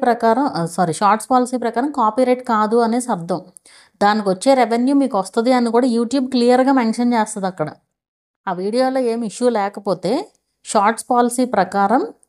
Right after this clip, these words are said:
ఈ వీడియోకి మీకు రెవెన్యూ అనేది వస్తది అనేసి అర్థం. రీసెంట్గా ఒకళ్ళు కామెంట్ రాశారు. ఫస్ట్ ఎప్పుడో మానిటైజేషన్కి అప్లై చేసేటప్పుడు నన్ను అడిగారంట, "షార్ట్స్ పాలసీ అని వస్తే మానిటైజేషన్ అవుతుందా?" అనేసి. అవుతుంది అని నేను చెప్పాను. రీయూజ్డ్ వచ్చింది వాళ్ళకి.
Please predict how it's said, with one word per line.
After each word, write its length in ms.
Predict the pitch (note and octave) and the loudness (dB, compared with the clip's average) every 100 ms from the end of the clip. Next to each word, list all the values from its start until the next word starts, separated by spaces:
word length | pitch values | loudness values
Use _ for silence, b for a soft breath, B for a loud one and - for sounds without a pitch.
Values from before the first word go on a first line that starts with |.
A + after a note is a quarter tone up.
| - | -4
ఈ 100 | A#3+ | -2
వీడియోకి 560 | A#3 A#3+ C4 C4 B3+ D#4+ | 2 2 6 4 4 0
మీకు 260 | C4+ B3+ | 0 0
రెవెన్యూ 460 | E4+ A#3 A3 A#3 B3+ | 2 2 2 2 2
అనేది 320 | A#3 A3 A#3+ A#3 | 2 0 0 0
వస్తది 540 | G3+ - F#3+ G#3 G3 - | 0 0 0 2 2 0
అనేసి 260 | G3 B3 C4+ | 2 2 2
అర్థం. 300 | F#3+ F3 E3+ - _ b b b b | -2 -2 -6 -8 _ b b b b
రీసెంట్గా 480 | C4 D4+ D4+ A#3+ B3 | 4 4 4 4 4
ఒకళ్ళు 240 | C#4 B3 A#3 G#3+ | 4 4 0 0
కామెంట్ 320 | A3 C4+ A#3+ | 2 2 4
రాశారు. 400 | F#3+ F3+ F#3+ - - _ _ b b _ | 2 2 -4 -8 -14 _ _ b b _
ఫస్ట్ 280 | A3+ A3 - | -2 0 2
ఎప్పుడో 220 | C#4+ C#4 E4+ | 2 4 2
మానిటైజేషన్కి 720 | D#4+ A#3+ B3 C#4 C#4 C4+ C4+ | 2 0 2 2 2 0 0
అప్లై 260 | A3+ - B3+ | 0 2 4
చేసేటప్పుడు 440 | B3 B3 A3+ A3 D4+ | 4 2 -2 -2 0
నన్ను 200 | C#4+ A3+ | 2 2
అడిగారంట, 540 | G3+ A3+ A3+ F3 E3 - - | 2 4 4 0 -6 -8 -6
"షార్ట్స్ 320 | G#3 G3+ G#3+ - | -2 0 0 0
పాలసీ 260 | A#3+ A3+ | 0 0
అని 120 | A#3+ G#3 | -2 -4
వస్తే 160 | - B3 | -4 -2
మానిటైజేషన్ 580 | G#3+ G3 G#3+ G#3+ G#3+ F#3+ | 0 0 0 -2 -2 -2
అవుతుందా?" 360 | F3+ F#3 F#3 F3+ | -2 0 0 2
అనేసి. 300 | F3 E3 - - _ B B B - | 0 -4 -10 -14 _ B B B -2
అవుతుంది 440 | G#3+ A3 A#3+ A#3 | 0 0 0 2
అని 140 | C4 D4 | 2 2
నేను 180 | C#4 A#3+ | 2 0
చెప్పాను. 360 | F#3+ - F#3 D#3+ - G3 | -2 -2 -4 -4 -10 0
రీయూజ్డ్ 340 | A#3 B3 A#3+ A3+ | 4 6 4 2
వచ్చింది 360 | G#3+ G3+ F#3+ | 0 -4 -2
వాళ్ళకి. 380 | D#3+ D3+ D3+ D3+ | -2 -2 -4 -8